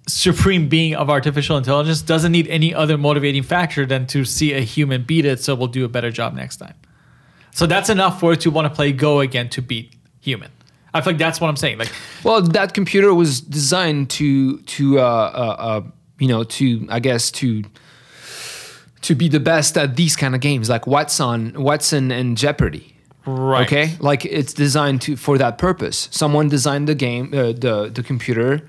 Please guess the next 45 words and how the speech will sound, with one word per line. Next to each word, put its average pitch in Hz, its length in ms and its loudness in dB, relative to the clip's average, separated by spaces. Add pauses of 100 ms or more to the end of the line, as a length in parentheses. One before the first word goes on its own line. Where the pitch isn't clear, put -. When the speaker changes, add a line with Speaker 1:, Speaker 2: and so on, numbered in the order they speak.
(360)
Speaker 1:
Or 139 120 2
they 175 160 2
added 165 320 -2
that 151 160 0
piece 156 160 -2
of 143 80 -2
knowledge. 170 280 -4
But 160 100 -2
that's 170 200 -2
m-, 156 200 -4 (300)
more 208 320 4
or 190 60 2
less, 190 240 2
I 175 140 0
agree 151 300 -2
with 160 180 -4
you, 135 80 -6
because 139 260 -2
the, 160 180 -4
the 160 200 2
A 165 200 0
I 160 200 0
can't 151 440 -2
do 165 180 4
it 131 100 0
without 127 420 0
at 139 160 -2
some 143 320 -2
point 131 300 -2
being 127 220 -4
added 127 320 -4
that 123 180 -2
piece 127 180 -6
of 135 60 -4
knowledge 127 340 -4
or 131 80 -6
the 127 140 -6
opening 139 380 0
to 135 120 -6
take 127 300 -6
in 127 80 -4
that 139 180 -4
piece 156 120 -2
of 151 40 2
Speaker 2:
And 156 80 4